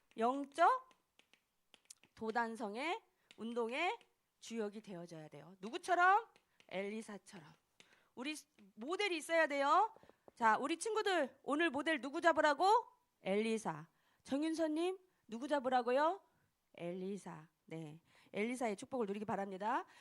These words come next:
그래서 오늘 우리 친구들이 기억해야 할 게 있어요. 세상은 지금 뭘로 꽉 차 있어? 사단의 망대로 꽉 차 있어.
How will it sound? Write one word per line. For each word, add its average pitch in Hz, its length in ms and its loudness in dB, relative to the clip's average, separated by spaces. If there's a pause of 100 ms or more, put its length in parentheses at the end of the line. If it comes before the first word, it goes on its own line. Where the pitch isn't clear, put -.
(140)
그래서 339 300 0
오늘 277 220 0
우리 254 180 -8
친구들이 277 520 -8
기억해야 233 420 -6
할 202 80 -2
게 190 140 -10
있어요. 160 420 -10 (480)
세상은 427 560 -2
지금 262 500 -4 (1120)
뭘로 330 380 -2
꽉 320 260 -4
차 320 120 -4
있어? 294 340 -4 (180)
사단의 359 600 -2
망대로 190 440 -6
꽉 - 160 -12 (300)
차 269 160 -6
있어. 214 240 -8